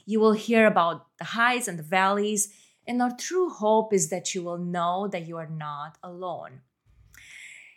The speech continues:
Now, you may also <laughs> want to know who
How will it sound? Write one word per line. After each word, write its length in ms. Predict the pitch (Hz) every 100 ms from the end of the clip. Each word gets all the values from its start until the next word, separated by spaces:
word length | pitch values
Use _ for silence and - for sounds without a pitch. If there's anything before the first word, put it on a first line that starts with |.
| _
Now, 600 | - 220 185 156 185 226 - _
you 140 | - 196
may 100 | 190
also 320 | 208 226 262
<laughs> 40 | 214
want 160 | 285
to 80 | 240
know 260 | 202 185 202
who 440 | - 220 208 -